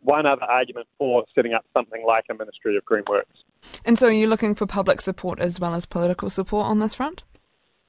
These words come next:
Speaker 1: Yeah, I believe, um, Action Station's come out, um, earlier this week supporting a, a Ministry of Green Works.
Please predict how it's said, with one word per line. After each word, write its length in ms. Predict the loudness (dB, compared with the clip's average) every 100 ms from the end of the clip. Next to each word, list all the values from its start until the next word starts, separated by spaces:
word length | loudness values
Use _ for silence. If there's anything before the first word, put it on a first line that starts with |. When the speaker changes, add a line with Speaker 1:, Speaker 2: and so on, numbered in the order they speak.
| _ -14 -14 _ _ _ 2
Speaker 1:
Yeah, 140 | 4
I 80 | 4
believe, 380 | 6 6 6 2 -2
um, 400 | 0 2 0 -2 _
Action 280 | -2 0 0
Station's 380 | 4 2 2 0 2
come 140 | 2
out, 220 | 2 2 2
um, 280 | 2 2 2
earlier 260 | 4 6 6
this 120 | 4
week 160 | 2 2 0
supporting 420 | 2 4 4 2
a, 160 | 2
a 20 | 4
Ministry 380 | 4 4 4
of 80 | 4
Green 240 | 4 2 6
Works. 340 | 6 4 0